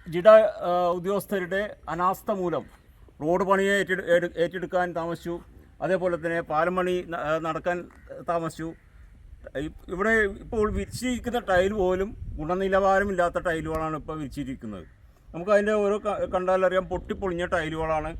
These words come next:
ഇപ്പോൾ തുടക്കം തന്നെ ഇവിടെ വിരിച്ചിരുന്നത്. ഇതിൽ കൂടി ഭ-, ടൺ കണക്കിനുള്ള ഭ-, ഭാരമുള്ള ലോറികളും മറ്റും കയറി കഴിയുമ്പോൾ ഈ റോഡ് ഏതാണ്ട് രണ്ട് മൂന്ന് മാസം കൊണ്ട് റോഡ് പൊട്ടിപ്പൊളിഞ്ഞ് അവശതയാവും.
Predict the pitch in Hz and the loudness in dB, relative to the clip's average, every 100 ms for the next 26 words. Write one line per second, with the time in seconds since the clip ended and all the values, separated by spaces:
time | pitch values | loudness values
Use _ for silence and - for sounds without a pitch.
0 | - - - 170 185 175 220 208 185 180 | -14 -18 -14 -4 -4 -2 -4 -2 0 0
1 | 175 170 147 139 113 104 - - - 160 | -2 -4 -8 -8 -8 -10 -12 -14 -12 -6
2 | 214 202 208 220 190 - 175 170 185 185 | -2 0 2 4 2 0 -2 -2 0 0
3 | 202 202 185 196 196 190 165 - 160 175 | 2 -2 -2 0 2 2 0 -6 -2 0
4 | 180 185 180 185 180 - - - - - | 0 -2 0 0 0 -8 -20 -20 -20 -10
5 | 165 175 190 196 202 190 175 190 190 - | -4 -2 0 2 0 0 -2 -4 -8 -4
6 | 165 170 175 175 165 151 135 - - - | -4 -2 -4 -4 -4 -6 -8 -10 -20 -14
7 | 190 233 214 185 190 202 185 180 190 196 | -4 0 2 2 2 2 2 4 6 6
8 | 202 208 202 185 180 185 208 220 202 180 | 4 0 0 0 0 -2 -2 0 0 -2
9 | 165 165 156 175 170 - - - 127 156 | -4 -6 -4 -4 -6 -14 -20 -14 -8 -4
10 | 165 175 - - 156 - 202 180 165 165 | -4 -6 -12 -12 -10 -6 -2 -2 -2 -6
11 | 165 127 139 139 135 117 87 | -8 -6 -6 -6 -6 -6 -8